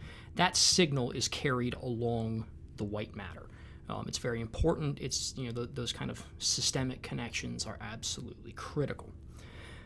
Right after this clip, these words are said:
The gray matter is sort of what people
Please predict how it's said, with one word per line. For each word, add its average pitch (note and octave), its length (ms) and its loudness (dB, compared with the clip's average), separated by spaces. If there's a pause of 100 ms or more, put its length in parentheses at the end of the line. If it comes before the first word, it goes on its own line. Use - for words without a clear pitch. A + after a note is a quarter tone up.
(220)
The C#3+ 80 6
gray D#3 380 10
matter C3 520 6 (180)
is C3+ 160 2
sort C#3+ 240 6
of B2+ 180 0
what C3+ 200 2
people B2 520 4